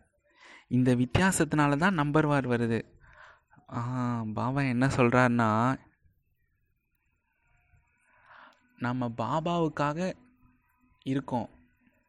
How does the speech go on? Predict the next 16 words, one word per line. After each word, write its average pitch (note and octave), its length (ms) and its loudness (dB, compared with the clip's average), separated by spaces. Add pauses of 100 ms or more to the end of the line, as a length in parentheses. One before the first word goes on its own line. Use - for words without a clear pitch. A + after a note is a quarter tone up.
(260)
இந்த B2 180 -2
பிறவியே D3 420 -2
பாபாவுக்காக C3 540 -6
தான் C3+ 180 -4
நம்ம B2+ 160 -4
எடுத்திருக்கோம் A#2 480 -6
சங்கம C3+ 360 0
யுகத்துல. G#2+ 420 -2 (1400)
ஆனா C3+ 240 2 (100)
என்ன B2 240 0
சொல்றாரு, C3 460 2
எதுக்காக D#3 440 2
இந்த D3+ 140 0
number C3+ 300 2
வார் C3 200 0
வருது A#2 340 0